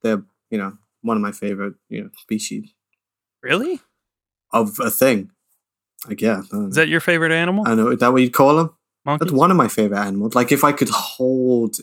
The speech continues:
Speaker 1: any animal, it'd be, like, a monkey. I'd love that. They're just incredible.
Speaker 2: <laughs>
Speaker 1: You know, you know what I
Speaker 2: Yeah.
Speaker 1: mean? Like, they're so smart. You hate 'em?
Speaker 2: Terrify me.
Speaker 1: What
Speaker 2: They're
Speaker 1: the
Speaker 2: so
Speaker 1: fuck? They're
Speaker 2: tiny and they have
Speaker 1: amazing,
Speaker 2: those
Speaker 1: dude.
Speaker 2: little
Speaker 1: They're like
Speaker 2: fucking fingers and, oh, it's creepy.
Speaker 1: But that's amazing. It's that great.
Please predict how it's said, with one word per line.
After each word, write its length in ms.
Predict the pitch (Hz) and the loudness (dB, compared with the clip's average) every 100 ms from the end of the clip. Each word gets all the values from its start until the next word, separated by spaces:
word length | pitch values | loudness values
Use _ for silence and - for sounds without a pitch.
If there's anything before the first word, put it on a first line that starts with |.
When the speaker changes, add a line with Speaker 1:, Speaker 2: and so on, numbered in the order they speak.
| - | -6
Speaker 1:
any 380 | 113 110 110 110 | -4 0 2 0
animal, 580 | 104 104 113 120 135 143 _ - | -2 -4 -4 -4 -8 -12 _ -10
it'd 100 | 107 | -4
be, 100 | 110 | -4
like, 160 | 104 | -4
a 40 | 98 | -8
monkey. 420 | 101 107 - - _ _ _ _ _ _ _ - - - | -8 -10 -14 -20 _ _ _ _ _ _ _ -20 -20 -8
I'd 120 | 110 107 | -4 0
love 240 | 113 110 | 0 0
that. 200 | 104 90 _ _ _ _ _ _ | -6 -10 _ _ _ _ _ _
They're 120 | 170 | 2
just 220 | 151 190 | 4 4
incredible. 680 | 196 151 156 208 185 117 104 - - | 4 4 4 4 4 2 0 -6 -8
Speaker 2:
<laughs> 140 | - | -2
Speaker 1:
You 60 | 147 | 2
know, 180 | 147 165 | 4 4
you 100 | 160 | 2
know 80 | 160 | 2
what 40 | |
I 20 | |
Speaker 2:
Yeah. 40 | 170 | 4
Speaker 1:
mean? 120 | 170 | 4
Like, 200 | 165 139 | 2 4
they're 100 | 135 | 0
so 420 | - - - 156 | 0 -4 2 2
smart. 640 | 123 - 147 147 143 143 - _ _ _ - | 0 2 4 6 6 2 -6 _ _ _ 0
You 120 | 131 | 2
hate 260 | 147 165 | 4 6
'em? 420 | 196 254 269 226 175 | 6 4 0 -6 -14
Speaker 2:
Terrify 580 | - - 180 165 135 120 | -6 2 4 4 2 -2
me. 100 | 117 | 0
Speaker 1:
What 40 | |
Speaker 2:
They're 80 | 196 | 2
Speaker 1:
the 40 | - | 2
Speaker 2:
so 220 | 180 185 | 4 2
Speaker 1:
fuck? 100 | 180 | 2
They're 160 | 185 | 2
Speaker 2:
tiny 240 | - - 180 | 4 4 4
and 100 | 196 | 6
they 80 | 220 | 4
have 140 | 202 | 4
Speaker 1:
amazing, 120 | - 151 | 2 4
Speaker 2:
those 80 | |
Speaker 1:
dude. 100 | 170 | 4
Speaker 2:
little 120 | 196 - | 4 6
Speaker 1:
They're 160 | 151 | 4
like 180 | 156 170 | 6 4
Speaker 2:
fucking 240 | 156 165 135 | 4 -2 -4
fingers 580 | 156 151 170 180 151 | -4 -2 0 0 -4
and, 320 | 139 131 127 - | -10 -10 -12 -8
oh, 200 | 139 127 | -6 -6
it's 240 | 117 - - | -6 -16 -20
creepy. 500 | - 139 113 131 - _ - - | -8 -8 -8 -12 -20 _ -8 0
Speaker 1:
But 160 | 170 | 2
that's 240 | 170 170 156 | 2 2 2
amazing. 500 | 151 180 202 147 123 | 4 4 4 2 0
It's 160 | 131 - | 0 2
that 240 | - 135 | 0 2
great. 260 | 113 135 | 2 2